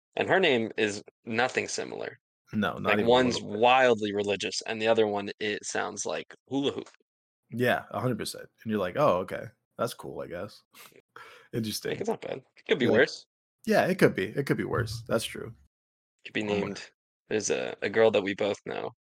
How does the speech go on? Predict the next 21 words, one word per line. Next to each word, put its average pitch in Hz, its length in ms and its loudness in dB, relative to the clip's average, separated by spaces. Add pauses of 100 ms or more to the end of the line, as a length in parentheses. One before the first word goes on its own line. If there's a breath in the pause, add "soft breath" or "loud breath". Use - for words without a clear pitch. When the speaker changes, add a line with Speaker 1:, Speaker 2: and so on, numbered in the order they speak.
(140)
Speaker 1:
who's - 240 -6 (280)
naming 104 280 -2
her, - 100 -14 (180)
uh, - 260 -6
her 110 160 -2
child 101 560 2 (300)
Brantley. 98 580 -2 (760)
Speaker 2:
Oh, 101 220 -4
I 98 160 -6
think 107 260 -6
I 95 80 -4
know 90 320 -4
which 92 300 -10
girl 98 180 -2
you're 90 100 -6
talking 110 380 -4
Speaker 1:
<laughs> - 20 -6
Mm. 98 80 -6
Speaker 2:
about. 78 140 -12 (800 soft breath)
Speaker 1:
Which - 280 -6
is - 420 -8